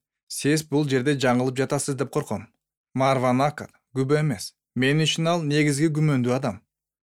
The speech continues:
«Күмөндүү адам?» сурады Годдар. «Биз ал тууралуу эч нерсе билбейбиз.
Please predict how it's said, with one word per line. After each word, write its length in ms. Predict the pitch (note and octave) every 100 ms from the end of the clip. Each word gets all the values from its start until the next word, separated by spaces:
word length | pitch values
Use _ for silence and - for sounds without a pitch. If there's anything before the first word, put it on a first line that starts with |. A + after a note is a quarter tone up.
| _ _
«Күмөндүү 400 | B2+ C3 B2+ A#2+ A2
адам?» 280 | A#2+ G3 - _ _ _ _ -
сурады 400 | - B2+ A2+ A#2+
Годдар. 420 | A#2 G#2+ A2 - _ _ _ _ _ _
«Биз 200 | A#2 A#2+
ал 140 | C3 C3
тууралуу 460 | C3+ C#3 C3+ C#3+ C#3
эч 100 | -
нерсе 240 | C3+ D#3+
билбейбиз. 560 | D#3 F3 G#3 A#2 -